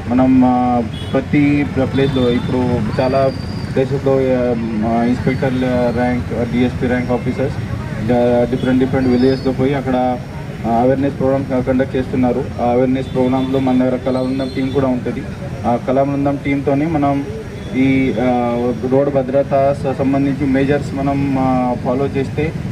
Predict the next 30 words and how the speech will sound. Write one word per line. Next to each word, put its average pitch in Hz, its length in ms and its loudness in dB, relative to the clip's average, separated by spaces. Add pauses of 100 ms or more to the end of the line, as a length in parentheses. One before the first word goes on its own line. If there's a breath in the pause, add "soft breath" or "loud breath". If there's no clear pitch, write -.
(180)
ఏ 151 120 4
విధంగా 151 340 2
మనం 143 380 0
ఈ 139 100 0
మ-, 131 140 2
మన 131 220 4
ప-, 127 360 0
ప్రాణాలు 135 340 0
కాపాడవచ్చు, 131 720 0 (640)
తర్వాత 127 320 0
ఈ, 135 420 0
ఆ, 127 260 2
మ-, 120 720 -2
ఎటువంటి 135 460 0 (100)
ప-, 127 140 0
ప్రమాదం 135 400 0
లేకుండా 135 400 0
ఏ 131 260 2
విధంగా 131 320 2
మనం, 131 280 0 (440)
ఆ, 117 380 0
రో-, 120 180 4 (480)
రోడ్ 131 160 2
సేఫ్టీ, 135 540 -2
ఆ, 120 240 0 (480)
ఫాలో 127 200 2
చేయాలి, 131 420 0
దాని 131 240 2
గురించి 131 280 0
కూడా 135 260 0